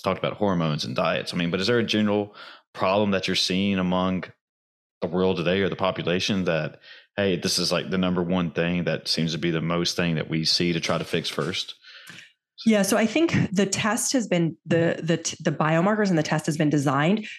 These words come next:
Speaker 2: to, like, work backwards. So these are the things that I saw in people that were struggling to conceive over and over and over again. And so these are, that's why we're screening for them. And so, you know, it's across those five categories,
Speaker 1: Mm.
Speaker 2: but, you know, in each one of them, so, like,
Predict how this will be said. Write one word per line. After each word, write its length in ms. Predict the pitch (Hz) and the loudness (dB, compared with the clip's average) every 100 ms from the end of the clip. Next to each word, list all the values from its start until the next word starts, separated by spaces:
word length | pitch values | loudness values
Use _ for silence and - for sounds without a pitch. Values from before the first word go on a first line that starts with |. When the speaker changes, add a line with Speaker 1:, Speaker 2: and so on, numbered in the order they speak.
| - | -4
Speaker 2:
to, 280 | - 160 165 | 2 2 2
like, 240 | 160 - - _ | 0 -2 -10 _
work 380 | 160 160 165 - | -4 0 0 0
backwards. 400 | 165 147 - 165 | -2 0 0 2
So 40 | 160 | 4
these 220 | 185 190 | 4 4
are 40 | |
the 80 | 180 | 4
things 260 | 180 156 156 | 4 2 4
that 100 | 147 | 2
I 80 | |
saw 360 | 143 - 151 151 | 2 2 2 2
in 120 | 170 | 0
people 240 | 165 165 156 | -2 0 0
that 140 | - | 0
were 80 | 156 | -2
struggling 480 | - 156 156 165 170 | 0 0 0 2 0
to 60 | |
conceive 600 | 175 147 - 143 156 220 - - - | 0 0 2 4 4 4 0 -14 0
over 320 | 180 165 151 | 2 4 4
and 100 | 151 | 4
over 300 | - 151 143 | 2 2 2
and 80 | 143 | 2
over 260 | 151 147 165 | 0 2 2
again. 320 | 196 226 269 - - - | 2 2 0 -6 -20 -2
And 180 | 165 151 | 0 2
so 440 | - 156 151 147 165 | 4 4 4 2 2
these 260 | 185 175 | 4 4
are, 140 | 170 160 | 2 2
that's 240 | 160 156 156 | -2 -2 0
why 180 | 147 | 2
we're 140 | 147 143 | 2 0
screening 420 | - 139 143 - | -2 -2 -2 -2
for 200 | - 147 | 0 0
them. 200 | - - | 0 0
And 160 | - 160 | 2 2
so, 360 | 165 151 147 147 - - | 4 4 4 0 -10 0
you 80 | 175 | 2
know, 120 | 151 | 4
it's 180 | 160 - | 2 -2
across 380 | - 160 165 - | 0 2 2 2
those 200 | 156 - | 0 0
five 260 | - 143 | -2 -2
categories, 680 | - 160 - 196 208 262 285 | -2 -2 0 2 4 4 2
Speaker 1:
Mm. 280 | - 202 202 | -4 -6 0
Speaker 2:
but, 200 | 156 165 | 2 4
you 80 | 165 | 4
know, 100 | 156 | 4
in 240 | 160 156 | 2 2
each 240 | 185 185 175 | 2 0 2
one 200 | 160 156 | 4 4
of 100 | 147 | 4
them, 220 | 143 151 | 4 4
so, 120 | 156 | 4
like, 240 | 151 151 | 2 0